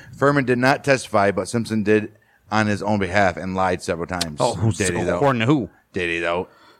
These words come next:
Speaker 2: Nevertheless, the jury found Simpson liable for the murders and awarded the victims' families thirty-three and a half million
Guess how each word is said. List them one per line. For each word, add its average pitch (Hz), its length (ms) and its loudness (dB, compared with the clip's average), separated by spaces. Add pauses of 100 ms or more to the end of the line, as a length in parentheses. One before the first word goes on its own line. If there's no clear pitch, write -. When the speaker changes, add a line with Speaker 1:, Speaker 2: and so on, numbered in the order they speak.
(500)
Speaker 2:
Nevertheless, 180 540 4
the 131 80 -4
jury 160 280 4
found 160 320 4
Simpson 139 380 2
liable 156 440 4
for 123 140 2
the 113 80 6
murders 110 400 4
and 110 120 -2
awarded 123 300 4
the 110 80 0
victims' 123 400 0
families 123 420 2
thirty-three 151 440 2
and 135 100 2
a 107 40 -2
half 135 240 0
million 123 440 0